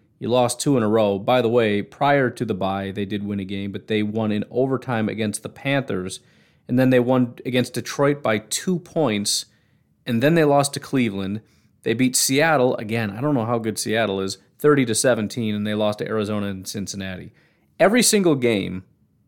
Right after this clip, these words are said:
with the exception of the Seattle game, has been a complete embarrassment. They lost to the Bengals. They, uh, lost to Arizona. They, uh,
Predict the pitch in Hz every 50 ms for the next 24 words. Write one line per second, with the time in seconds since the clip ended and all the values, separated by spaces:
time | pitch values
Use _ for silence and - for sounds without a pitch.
0 | _ _ _ 123 117 - 127 120 - - 151 143 139 - - 147 143 135 - -
1 | 131 127 120 113 113 - - 135 123 120 120 117 107 101 107 104 104 101 - -
2 | 120 123 110 110 113 113 110 107 - 110 104 - 123 120 113 107 98 101 98 92
3 | 92 90 - - - - - - _ _ _ _ _ _ _ _ _ _ _ _
4 | _ _ _ _ _ _ _ _ - 123 113 120 139 175 196 - - 190 175 160
5 | 139 117 107 98 98 98 98 110 - - _ _ _ _ _ _ _ _ _ _
6 | _ _ _ _ _ _ _ _ _ _ - - _ _ - 113 110 113 113 113
7 | 110 110 110 - - - _ _ _ _ - 123 113 110 110 107 110 107 78 -
8 | 117 123 127 139 143 - - 147 139 - - 135 127 123 117 113 101 92 90 95
9 | 104 110 _ _ _ _ _ _ _ _ _ _ _ _ _ _ _ _ _ _
10 | _ _ _ _ _ _ - 120 120 117 113 113 113 113 113 110 110 110 107 107
11 | 107 107 107 104 104 104 -